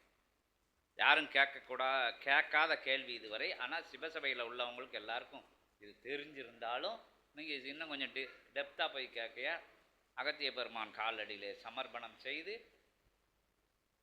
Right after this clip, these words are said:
வணங்கி நிற்போம் எல்லாரும். ஓம் அகதீஷாய நமக,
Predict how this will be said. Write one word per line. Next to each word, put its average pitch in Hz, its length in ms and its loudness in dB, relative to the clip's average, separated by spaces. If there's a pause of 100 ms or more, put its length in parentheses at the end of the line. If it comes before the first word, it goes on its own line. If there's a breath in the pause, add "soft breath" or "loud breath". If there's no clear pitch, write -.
(520)
வணங்கி 139 380 6
நிற்போம் - 380 -6
எல்லாரும். 87 380 -14 (160)
ஓம் 143 320 0
அகதீஷாய 135 840 6
நமக, 123 600 2